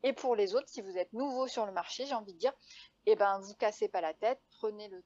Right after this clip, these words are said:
peut-être le statut d'artiste-auteur, euh, déclarez vos revenus, hein, euh, au B N C, et n'oubliez pas votre petite inscription à l'urssaf du Limousin.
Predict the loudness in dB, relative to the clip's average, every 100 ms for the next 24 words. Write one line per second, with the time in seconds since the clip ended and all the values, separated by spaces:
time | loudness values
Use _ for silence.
0 | _ -10 -8 -8 -6 -8 -8 -8 -8 _
1 | -12 -8 0 0 0 -6 -8 -8 -8 -8
2 | -10 -16 -20 0 0 0 -6 -8 -8 -10
3 | -12 -14 -14 -14 -16 -18 -20 -20 -20 -14
4 | -12 -12 -2 -2 -2 -6 -20 _ _ 0
5 | 0 -2 -2 -2 0 -2 -2 -8 -14 -12
6 | -10 -10 -12 -16 -10 -10 -10 -12 -12 -12
7 | -20 -20 -20